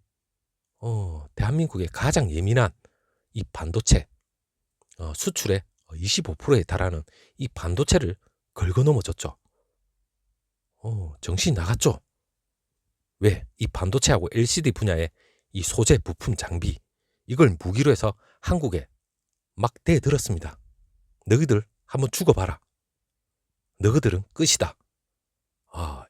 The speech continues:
이러한 개념으로 우리 시장을, 우리 시장에서 가지고 있는 이 반도체와 관련된 이걸 건들기 시작했죠. 어떻게 보면 보복 카드인데, 어, 그걸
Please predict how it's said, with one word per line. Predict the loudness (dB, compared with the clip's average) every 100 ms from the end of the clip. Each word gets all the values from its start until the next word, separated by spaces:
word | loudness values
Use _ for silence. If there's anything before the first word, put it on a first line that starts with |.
| -2
이러한 | 4 4 2 -6 _ -10
개념으로 | -4 -2 -2 -2 -4 -8 _ _ -6
우리 | -2
시장을, | -2 0 0 0 -4 _
우리 | -6 -2 -2
시장에서 | -2 0 2 2 2
가지고 | 2 2 0
있는 | -2 -6 -8 _ _ _
이 | -8 -8
반도체와 | -6 -4 2 4 4
관련된 | 2 -6 -6 -10 -16 _ _ _ _ _ _ _ _ _ _ _
이걸 | 4 4
건들기 | 2 -2 0 0
시작했죠. | -2 -6 -6 -6 -10 -14 _ _ _ _ _ -6
어떻게 | -4 0
보면 | 0 2 -2 -8 _ _ _ _
보복 | -2 2 2
카드인데, | 0 -2 -2 -2 -4 -6 _ _ _ _ _ _ _ _ _
어, | -8
그걸 | 0 4